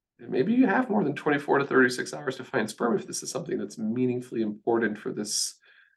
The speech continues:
couple, uh, to be able to reproduce postmortem. Blake, Dalen, let me ask you, at face value, retrieving sperm at someone who's been deceased for a hundred six hours, yeah, you can do it.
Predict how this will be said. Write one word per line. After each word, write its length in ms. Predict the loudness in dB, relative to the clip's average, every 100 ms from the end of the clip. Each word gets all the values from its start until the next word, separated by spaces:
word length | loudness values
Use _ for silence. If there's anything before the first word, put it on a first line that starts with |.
| _
couple, 480 | -2 0 2 2 0 -8 -2
uh, 140 | -2
to 140 | -2
be 60 | -2
able 140 | -2
to 120 | -4 -6 -2
reproduce 680 | -2 2 2 2 -2 -12 _ -4
postmortem. 640 | -2 2 4 4 0 -8 -14 _ _ _ _ _ _ _ _ _ _
Blake, 280 | 6 6 6
Dalen, 600 | 4 8 8 6 2 -10 _ _ _ _
let 100 | 2
me 60 | 4
ask 280 | 4 2 -2
you, 180 | -4 -4 _ _ 0
at 140 | 4
face 180 | 4 4
value, 480 | 6 6 6 4 0
retrieving 520 | -6 -4 0 2 2 -2
sperm 320 | 0 2 2
at 140 | 0
someone 520 | -4 -2 0 -2 -6 -4
who's 160 | -4
been 160 | 0 0
deceased 340 | 0 -2 -4
for 120 | -4 -2
a 20 |
hundred 300 | 0 0 0
six 220 | -2 2
hours, 520 | 4 6 4 2 -6 _ _ -20 _ _ _
yeah, 200 | 2 6
you 200 | 6 4
can 280 | 0 -2 -2
do 260 | 0 2 4
it. 220 | 2 -4